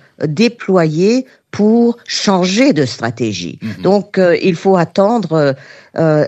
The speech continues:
Speaker 1: et, euh, voir, euh, comment se, les, les choses avancent.
Speaker 2: On voit
Speaker 1: Mais en tout cas, pour la région, c'est quand même une, euh, grande crainte.
Speaker 2: On voit en tout cas que, que l'Iran, euh,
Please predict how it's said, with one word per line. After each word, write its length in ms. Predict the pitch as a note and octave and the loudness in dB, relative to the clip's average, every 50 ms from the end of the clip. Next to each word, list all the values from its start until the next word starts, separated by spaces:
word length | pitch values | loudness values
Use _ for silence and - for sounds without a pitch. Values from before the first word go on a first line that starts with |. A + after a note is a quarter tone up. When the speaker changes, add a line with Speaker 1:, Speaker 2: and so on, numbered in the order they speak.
| - - | -2 0
Speaker 1:
et, 380 | E3+ E3+ E3+ E3+ E3 E3 D#3+ - - | 2 2 4 4 4 2 2 0 0
euh, 340 | D3 D3+ D3 D3 C#3 C3 | 0 2 2 2 2 0
voir, 460 | B2+ A#2+ C#3 E3 E3 E3+ E3 D#3 D3 C#3+ | 0 -2 -2 0 0 0 0 -2 -2 0
euh, 120 | C#3 C3 B2+ | 0 0 0
comment 380 | - E3+ D3+ D#3 E3 D#3+ D#3+ | 0 -2 0 0 0 0 0
se, 160 | D3+ - - D#3 | -2 0 -2 0
les, 320 | C#3+ C#3 D3+ D3 C#3+ B2+ | 0 0 0 0 0 -2
les 160 | - D3 C3+ | -2 -4 -4
choses 480 | C3 - G#3 G#3 G#3 F3 D3+ D3 C#3+ - - | -4 -2 -2 -2 0 0 -2 -4 -4 -4 -2
avancent. 520 | - D3 C#3+ D#3+ G#3+ B3+ C4+ C4+ - - C3 | -4 -4 -2 -2 0 0 0 -2 -4 -4 -4
Speaker 2:
On 60 | B2 | -4
voit 300 | A#2 G#2+ B2 C3+ C#3 C#3+ | -4 -2 -2 0 2 2
Speaker 1:
Mais 40 | C#3+ | 2
en 60 | C#3+ | 0
tout 140 | C#3+ - D#3 | -2 -4 -6
cas, 160 | - - G#3 | -4 -2 -2
pour 240 | G3+ - - F#3 E3 | -2 0 0 0 2
la 140 | E3 D#3 D#3 | 2 0 0
région, 420 | D#3 D3+ C#3+ B2+ D#3 F3+ G#3+ A#3+ | 0 -2 -4 -2 -2 0 0 0
c'est 240 | G3+ - - - F#3 | -2 -4 -2 -4 -2
quand 160 | F#3 E3+ D3 | -2 0 -2
même 300 | D#3 E3 F3 F#3 F#3 F3 - | 0 0 0 0 0 -2 -2
une, 240 | - D3 C#3+ C#3+ C#3 | -2 -2 0 0 0
euh, 260 | C3+ C3+ C3 B2 B2+ C3 - - - - - _ | 0 0 0 -2 -4 -6 -10 -18 -20 -20 -16 _
grande 320 | - D#3 E3+ F3+ G3+ F#3 - | -4 -2 0 0 0 0 -2
crainte. 440 | - - - A#2 A2 E2+ - - - | -4 -6 -6 -6 -6 -6 -8 -6 -4
Speaker 2:
On 100 | B2+ C#3+ | -2 0
voit 200 | C3+ C3 D3+ D3 | 0 2 2 0
en 100 | C#3 B2 | 0 -2
tout 160 | - A#2+ G#2+ | -4 -6 -6
cas 160 | G#2 B2+ A#2 | -4 -4 -4
que, 320 | G#2 - A#2 G#2 G2 G2 F#2 | -4 -4 -6 -6 -4 -6 -8
que 180 | - - - | -10 -10 -8
l'Iran, 640 | G#2 G2 G2 A2+ A2+ G#2+ - B2+ B2 B2 B2 A#2 G#2+ | -8 -6 -4 -4 -4 -4 -2 -2 -2 -2 -2 -4 -4
euh, 240 | F#2 F2+ F2 D#2 C#2 | -6 -6 -8 -10 -12